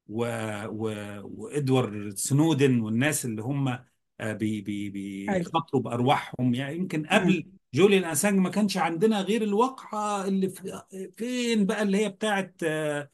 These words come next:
Speaker 1: اللي هو الراجل ديب Throat اللي هي بتاعت Nixon ووتر جيت،
Speaker 2: أيوة، ووتر جيت،
Speaker 1: اللي
Speaker 2: أيوة.
Speaker 1: عملها ب-، ب-، بوب إدوارد وكارل برينستون.
Speaker 2: نعم.
Speaker 1: يمكن من بعدها لغاية Assange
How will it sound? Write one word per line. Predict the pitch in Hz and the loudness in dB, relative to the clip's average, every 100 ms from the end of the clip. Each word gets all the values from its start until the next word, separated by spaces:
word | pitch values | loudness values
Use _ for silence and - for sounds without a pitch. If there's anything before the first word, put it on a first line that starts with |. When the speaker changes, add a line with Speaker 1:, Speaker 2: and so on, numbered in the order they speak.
| _ _ - | _ _ -4
Speaker 1:
اللي | 127 151 | 2 6
هو | 180 | 6
الراجل | 160 185 160 135 | 4 4 4 2
ديب | 185 185 | 2 0
Throat | - 185 - | 2 2 2
اللي | 135 139 | 0 0
هي | 139 | 0
بتاعت | - 143 131 | -2 -2 -2
Nixon | 156 180 - 120 | -2 -2 -2 -2
ووتر | 117 143 135 | 0 -2 -2
جيت، | 110 131 120 - - 226 | 0 0 -2 -8 0 6
Speaker 2:
أيوة، | 196 175 - | 6 4 2
ووتر | 127 196 202 190 | 4 4 4 4
جيت، | 175 165 156 | 4 4 2
Speaker 1:
اللي | - | 2
Speaker 2:
أيوة. | 120 | 4
Speaker 1:
عملها | 131 156 151 135 123 117 107 | 4 2 2 2 2 2 -2
ب-، | 110 113 110 98 | -6 -8 -8 -8
ب-، | 107 98 _ _ _ - | -10 -10 _ _ _ 4
بوب | 151 131 | 4 6
إدوارد | 165 151 143 120 104 | 2 4 4 4 0
وكارل | 110 107 110 - 147 131 | -2 -2 -4 0 2 2
برينستون. | 104 131 147 214 | 2 4 6 8
Speaker 2:
نعم. | 185 160 | 8 4
Speaker 1:
يمكن | 143 - 143 127 - _ - | -2 -2 -2 -2 -10 _ 0
من | 147 147 | 2 6
بعدها | 147 143 208 214 196 | 6 8 6 6 4
لغاية | 147 202 196 - | 4 2 0 -2
Assange | - 208 208 | 0 2 2